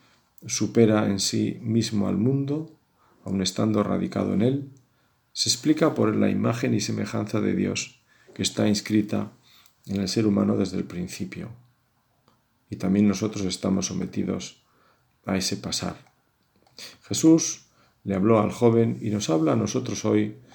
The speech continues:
de ese desprendimiento de las cosas que existen en función del hombre y de la gloria de Dios. "Todo esto te daré si te postras y me adoras",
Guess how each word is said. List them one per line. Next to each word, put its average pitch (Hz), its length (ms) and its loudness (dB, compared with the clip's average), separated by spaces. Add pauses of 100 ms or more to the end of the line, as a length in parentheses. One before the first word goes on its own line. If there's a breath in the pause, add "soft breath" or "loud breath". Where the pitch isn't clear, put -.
(320 loud breath)
de 127 100 0
ese 139 140 4
desprendimiento 127 920 4
de 113 80 4
las 107 240 -2
cosas 117 480 -2
que - 100 -8
existen 117 720 -4 (540 loud breath)
en 104 100 -2
función 120 460 0
del 107 100 6
hombre 104 540 2
y 104 60 -2
de 98 120 -4
la 95 140 -4
gloria 98 340 2
de 95 160 0
Dios. 95 440 -2 (920 soft breath)
"Todo 107 280 8
esto - 260 0 (760)
te 117 120 8
daré 101 260 8
si 107 220 -2
te - 160 -6
postras - 800 -4
y 107 100 -4
me 104 140 0
adoras", 113 640 0